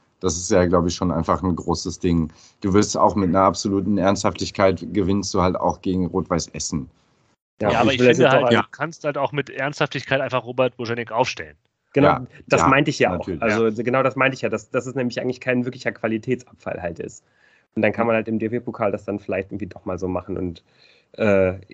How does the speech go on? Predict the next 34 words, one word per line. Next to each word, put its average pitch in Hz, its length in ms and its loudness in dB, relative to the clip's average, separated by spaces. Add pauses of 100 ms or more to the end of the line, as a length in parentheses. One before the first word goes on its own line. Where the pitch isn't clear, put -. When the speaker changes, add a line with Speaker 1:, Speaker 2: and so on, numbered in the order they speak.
(120)
Speaker 2:
ich - 140 -18
bin 143 120 6
ja 139 100 8
auch, 113 120 4
ich 113 180 -4
bin 135 120 0
ja 123 100 4
auch 113 100 0
gar 113 120 2
nicht 120 160 0
dafür, 135 260 0
da 127 80 2
jetzt 95 200 -4
irgendwie 101 160 -4
super, 104 260 -8
super 107 260 -2
viel 104 160 -4
umzuschmeißen. 101 580 -4
Wenn 98 140 2
ich 101 60 -8
ganz 110 180 2
ehrlich 117 260 -2
bin, 120 140 0
ist 117 120 -2
das 113 120 -4
für - 80 -4
mich 120 200 0
jetzt - 380 -2
das 117 180 2
wichtigste 123 420 -2
Spiel 123 240 -2
der 113 120 4
restlichen 113 380 0
Saison 101 400 2